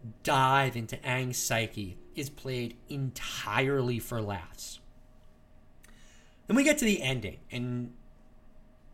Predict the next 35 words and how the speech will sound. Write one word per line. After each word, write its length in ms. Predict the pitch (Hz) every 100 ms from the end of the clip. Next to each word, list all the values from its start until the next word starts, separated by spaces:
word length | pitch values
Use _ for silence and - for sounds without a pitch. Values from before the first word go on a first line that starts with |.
| - -
Aang 220 | 185 190 226
is 80 |
freaking 340 | - 196 196 165
out, 140 | 156
Aang 160 | 156 160
is 100 | 160
freaking 340 | 165 139 131
out, 360 | 110 110 107 - - - - -
and 380 | 127 131 123 113
finally 880 | - 175 220 214 190 185 175 165 - - - - - - - - - - - - -
they 240 | 156 170
decide 380 | 147 156 165 139
to 80 | 123
talk 260 | 131 120
to 80 | -
him, 300 | 113 104 92 - -
and 180 | - 160
it 160 | 151 -
takes 400 | 160 147 - - - - - - - -
not 400 | 139 139 151 160
even 300 | 180 156 151
fifteen 460 | 135 139 - 131 113
seconds 600 | - 101 - 85 - - - - - - -
for 160 | 143
Katara 560 | 139 - - 143 143 135
to 100 | 135
say, 640 | - 139 127 120 113 104 - - - - - - - -
"I 220 | 120 127
believe 400 | 156 170 156 151
in 80 | 143
you, 420 | 143 139 139 135 -
I've 180 | 123 107
known 320 | 113 123 151
you 140 | 165
for, 420 | 160 - 156 156